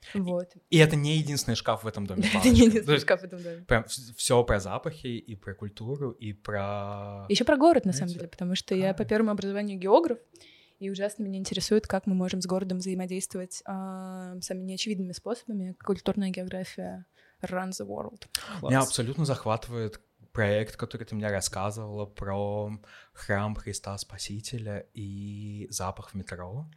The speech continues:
Speaker 1: М, ну, это не мой, разумеется, проект.
Speaker 2: Да,
Speaker 1: Это проект,
Speaker 2: но
Speaker 1: э, художника Вали Фетисова, который он делал для, ам,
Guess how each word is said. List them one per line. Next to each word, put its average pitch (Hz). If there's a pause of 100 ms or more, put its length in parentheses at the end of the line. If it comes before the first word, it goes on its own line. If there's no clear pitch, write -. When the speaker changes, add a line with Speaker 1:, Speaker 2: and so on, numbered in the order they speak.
(240)
Speaker 1:
М, 220
ну, 190
это 190
не 190
мой, 170
разумеется, 180
проект. 226
Speaker 2:
Да, -
Speaker 1:
Это -
проект, -
Speaker 2:
но -
Speaker 1:
э, 208
художника 214
Вали 214
Фетисова, 254
который 202
он 196
делал 196
для, 180
ам, 175